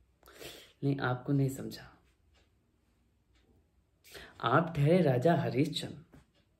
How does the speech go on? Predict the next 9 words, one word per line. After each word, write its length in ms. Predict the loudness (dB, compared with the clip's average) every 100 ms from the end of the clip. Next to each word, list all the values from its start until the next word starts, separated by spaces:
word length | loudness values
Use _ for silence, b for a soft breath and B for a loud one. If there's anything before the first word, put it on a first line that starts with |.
| _ _ _ _ _ b b _
अपने 300 | -2 0 0
सत्य 360 | 0 -6 -6 -6
पे 140 | -6
अड़े 280 | -6 -4 -4
रहे, 280 | -4 -12 -18 -20 _ _ _ _ -2
प्राण 280 | 2 2 2
भले 320 | -2 0 -2
चले 280 | -2 -8 -8
जाए। 280 | -12 -20